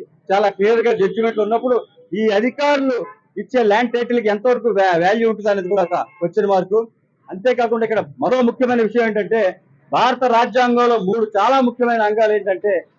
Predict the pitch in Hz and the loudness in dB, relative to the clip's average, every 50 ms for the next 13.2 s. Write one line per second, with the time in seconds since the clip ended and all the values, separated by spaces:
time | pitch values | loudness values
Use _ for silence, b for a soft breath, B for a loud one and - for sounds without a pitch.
0 | _ _ - 175 220 247 247 247 247 214 233 240 247 240 240 208 151 - - 233 | _ _ 0 0 2 2 2 0 0 0 2 2 2 2 0 0 0 0 0 2
1 | 240 233 226 - 196 202 247 233 269 254 247 247 233 220 - 220 208 196 - 226 | 0 0 0 0 0 0 0 0 0 0 2 0 0 0 -2 -4 -6 -4 -2 -2
2 | 175 143 - - _ _ _ _ 135 143 160 190 226 254 269 262 262 247 - - | -2 -2 -4 -8 _ _ _ _ -2 0 0 0 0 0 0 0 0 -2 -4 -4
3 | 202 226 262 247 254 247 220 226 233 220 220 240 233 226 220 - 190 220 233 214 | -6 -4 -2 -2 0 0 2 0 0 0 -2 -2 -2 -2 -2 0 0 0 0 0
4 | 233 240 233 226 220 202 208 208 208 185 185 196 196 - 214 214 208 208 202 190 | 2 0 2 2 0 -2 -2 -2 0 0 0 -2 0 -2 -2 0 0 0 0 0
5 | 190 185 180 180 208 233 233 - _ _ _ _ _ - 165 196 233 254 254 220 | 0 -2 0 0 0 0 0 -4 _ _ _ _ _ -2 0 0 2 0 0 0
6 | 226 185 170 190 226 240 220 - - 254 254 240 - 233 202 185 196 190 233 226 | 0 0 0 0 0 -2 -6 -4 -2 0 0 2 2 2 2 2 2 0 -2 -2
7 | 190 185 170 147 139 147 175 208 220 220 220 220 220 214 214 202 185 190 190 214 | 0 -2 -2 -2 -2 -4 -4 -4 -4 -2 -2 0 0 2 2 0 0 -2 -2 -2
8 | 214 202 202 190 185 180 165 - - _ _ _ _ _ - 170 190 247 240 240 | -2 0 2 2 2 2 0 -2 -4 _ _ _ _ _ -6 -2 0 0 2 2
9 | 233 226 - 220 214 196 170 156 170 190 214 196 - - 202 214 220 214 - _ | 0 2 0 0 0 2 2 2 0 0 0 -2 -2 0 0 0 -2 -4 -10 _
10 | _ _ - 175 190 196 233 254 254 254 233 247 240 233 226 240 240 208 190 202 | _ _ -4 -4 -4 -2 -2 0 0 0 0 0 0 0 0 0 2 2 2 2
11 | 226 233 226 220 226 - 233 214 208 208 214 226 - 190 202 196 208 196 214 208 | 2 2 2 0 0 0 0 0 0 0 0 -2 -2 -2 -2 -2 0 0 0 0
12 | 202 214 208 190 196 196 180 180 185 208 233 220 214 202 196 185 180 165 156 160 | 0 0 0 0 0 0 0 -2 -2 0 0 0 2 2 2 2 0 0 0 -4
13 | - 147 127 | -6 -8 -8